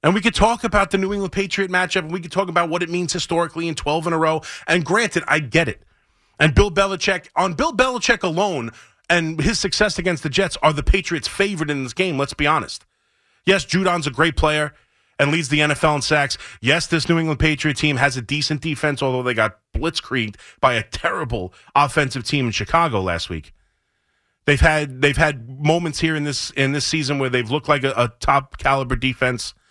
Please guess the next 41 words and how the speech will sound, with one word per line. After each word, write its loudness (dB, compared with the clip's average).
They 2
have 2
some -2
players. -4
It's -2
still -2
Bill 6
Belichick, 0
and -2
you -4
still 0
wanna -2
put -4
a -4
hurting -2
on 2
your -2
rival 0
over -4
the -2
last 0
few -4
years -2
who -4
you 0
have 2
an 4
impossible 2
time 0
beating. -4
All 0
true. -2
All 0
true. -4
And 4
a 0
coach 2
who's -4
had 2
your -2
number, 2